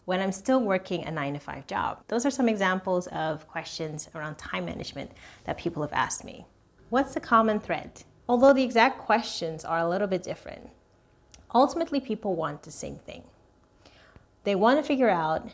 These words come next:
how to make time to do the things they really want. Like them, I used to believe that time management was like the holy grail, and I tried everything.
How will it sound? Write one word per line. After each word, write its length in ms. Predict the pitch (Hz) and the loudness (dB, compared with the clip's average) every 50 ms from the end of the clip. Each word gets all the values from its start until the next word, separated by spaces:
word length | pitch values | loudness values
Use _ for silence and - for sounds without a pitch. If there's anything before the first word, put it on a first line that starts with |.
| - _ _ | -18 _ _
how 240 | - - 196 208 233 | -6 0 2 2 2
to 120 | 233 277 | 2 2
make 280 | 262 254 254 247 247 - | 2 2 2 0 -2 -10
time 580 | - - 208 185 175 156 - 151 160 196 220 - - _ - | -6 -2 0 0 0 0 -2 -4 -6 -6 -8 -10 -14 _ -10
to 120 | - - 185 | -8 -6 -4
do 160 | 170 202 196 | -2 -2 0
the 100 | 196 226 | 0 -2
things 280 | 220 - - 165 165 | -2 -2 -4 -4 -2
they 100 | - 175 | -2 -4
really 280 | 156 151 147 143 151 143 | -4 -4 -6 -6 -6 -6
want. 520 | 147 147 131 113 82 - - - - - - - _ _ _ _ _ _ - | -4 -6 -6 -6 -8 -14 -18 -20 -20 -20 -20 -20 _ _ _ _ _ _ 4
Like 300 | 196 214 240 311 - - | 6 6 6 6 6 4
them, 260 | 214 202 196 190 185 - - | 4 4 4 2 0 0 2
I 140 | 175 208 | 4 4
used 300 | 247 262 254 277 269 - | 4 4 4 2 2 0
to 60 | - 233 | -2 -2
believe 420 | 220 180 180 175 170 175 170 156 | 0 0 0 0 0 0 0 2
that 280 | 160 151 147 151 - - | 2 2 2 0 -4 -8
time 340 | - - - 160 175 190 | -8 -4 -2 0 2 4
management 540 | 208 208 208 208 202 202 - 190 175 170 165 | 4 6 6 4 4 2 -2 -4 -4 -2 -2
was 140 | 151 156 - | -2 -2 0
like 220 | 170 160 165 160 | 0 -2 -2 -2
the 80 | - 135 | -4 -6
holy 400 | - - - 160 151 156 151 143 | -6 -6 -6 -4 -2 -2 -2 -4
grail, 500 | 135 139 135 117 113 120 - 113 - - - - - - - - _ - | -4 -4 -4 -4 -6 -6 -8 -10 -12 -14 -16 -18 -20 -20 -20 -18 _ -2
and 320 | 165 165 165 165 165 170 - | 0 2 4 4 4 2 4
I 220 | - 170 180 202 | 6 8 8 8
tried 720 | 202 - - - - 190 170 170 165 160 165 165 160 160 - - - | 6 2 0 2 6 8 8 8 8 8 6 4 0 -4 -8 -10 -4
everything. 840 | 151 160 165 156 147 147 160 151 - - - 165 117 113 - 175 - | -2 0 0 0 0 -2 -2 -2 -4 -4 -6 -6 -6 -4 -2 -2 -4